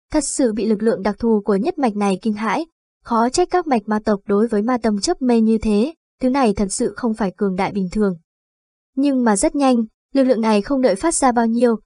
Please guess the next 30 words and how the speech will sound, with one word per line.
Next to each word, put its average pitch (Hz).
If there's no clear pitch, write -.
ngải 247
Lộ 202
Toa 269
liền 214
lộ 208
ra 226
vẻ 208
không 226
thoải 214
mái, 190
huyết 392
mạch 254
lực 226
của 202
Từ 202
Dương 226
trong 220
cơ 220
thể 220
bắt 262
đầu 240
phát 330
huy 254
ra 214
tác 311
dụng 220
chống 202
cự 277
cực 208
mạnh, 208